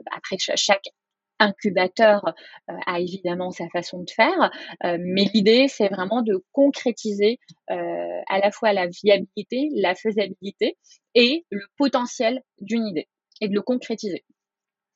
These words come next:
Ensuite, la, le, le, les programmes d'accélération,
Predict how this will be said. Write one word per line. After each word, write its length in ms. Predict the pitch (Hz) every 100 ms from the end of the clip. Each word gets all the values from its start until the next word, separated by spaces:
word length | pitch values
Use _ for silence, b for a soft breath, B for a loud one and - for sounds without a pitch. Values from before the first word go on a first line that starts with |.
| _ B B B B
Ensuite, 380 | 240 262 - 311
la, 140 | 240 -
le, 240 | 214 190
le, 340 | 190 190 185
les 240 | 185 180 180
programmes 720 | - 269 240 262 247 240 208
d'accélération, 800 | 220 220 - 196 196 185 - 262